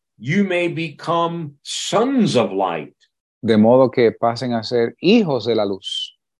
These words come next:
Speaker 1: We don't hear that expression very often. I think we should use it more.
Speaker 2: Esta expresión no se oye a menudo. Creo que la debiéramos usar más.
Speaker 1: Yes, we're children of God.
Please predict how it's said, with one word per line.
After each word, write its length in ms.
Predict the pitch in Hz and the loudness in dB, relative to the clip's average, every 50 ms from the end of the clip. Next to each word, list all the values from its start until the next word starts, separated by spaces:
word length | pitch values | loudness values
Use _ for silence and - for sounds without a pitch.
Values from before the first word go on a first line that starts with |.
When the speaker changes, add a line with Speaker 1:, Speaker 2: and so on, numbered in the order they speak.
| _ _ _ | _ _ _
Speaker 1:
We 80 | - - | -8 -6
don't 180 | 302 269 143 | -4 -4 -2
hear 200 | 120 165 196 196 | 2 2 2 4
that 180 | 156 147 139 123 | 4 2 2 0
expression 580 | 117 - - - 156 180 180 - 143 131 117 107 | -2 -6 -8 -4 -4 -4 -2 -2 -4 -4 -4 -2
very 220 | 117 117 113 117 | -2 0 0 2
often. 460 | 123 151 170 170 - 113 98 92 - _ _ _ _ | 2 0 0 -2 -4 -8 -10 -12 -14 _ _ _ _
I 80 | - 165 | -8 -6
think 240 | - 254 247 240 - | -4 -4 -6 -4 -4
we 100 | 175 156 | -4 -4
should 260 | - - 127 107 120 | -2 -4 -4 -2 -2
use 260 | 156 180 170 - 127 | -4 -4 -2 -4 -4
it 80 | 113 107 | -4 -2
more. 520 | 110 127 165 190 143 92 78 - - _ _ _ _ _ _ _ _ _ _ _ _ _ _ _ _ _ - | 0 2 4 4 2 2 0 -4 -10 _ _ _ _ _ _ _ _ _ _ _ _ _ _ _ _ _ -6
Speaker 2:
Esta 280 | 131 147 160 - 247 | -4 -4 -4 -4 -6
expresión 420 | 254 - 285 254 214 - 247 247 220 | -4 -2 -4 -4 -4 -4 -4 -4 -4
no 120 | 214 202 | -4 -6
se 200 | 185 - 202 190 | -6 -4 -4 -2
oye 160 | 180 175 170 | -2 -2 -4
a 60 | 156 143 | -4 -6
menudo. 540 | 135 120 117 131 165 185 170 131 120 110 | -8 -8 -8 -8 -6 -6 -4 -4 -4 -2
Creo 220 | - 135 147 185 190 | -2 -2 -4 -4 -4
que 140 | - 247 240 | -4 -2 -2
la 100 | 226 202 | -2 -2
debiéramos 500 | 190 175 165 170 180 185 175 160 151 143 | -2 -4 -4 -4 -4 -6 -6 -8 -10 -12
usar 300 | 131 - 139 135 135 131 | -10 -8 -6 -6 -4 -4
más. 500 | 123 113 101 - - - - - - _ _ _ _ _ _ _ _ _ - | -4 -6 -8 -8 -12 -12 -12 -14 -16 _ _ _ _ _ _ _ _ _ 0
Speaker 1:
Yes, 540 | 220 220 139 104 - - - - - _ _ _ _ _ - | 2 2 4 2 0 -2 -8 -12 -14 _ _ _ _ _ -2
we're 160 | 139 170 165 | 0 0 0
children 440 | - - 175 190 185 165 143 123 107 | 2 2 2 2 4 4 2 2 0
of 140 | 95 85 | -2 0
God. 580 | - 104 143 185 202 151 120 131 151 170 - | 2 4 4 4 4 4 2 0 -2 -4 -8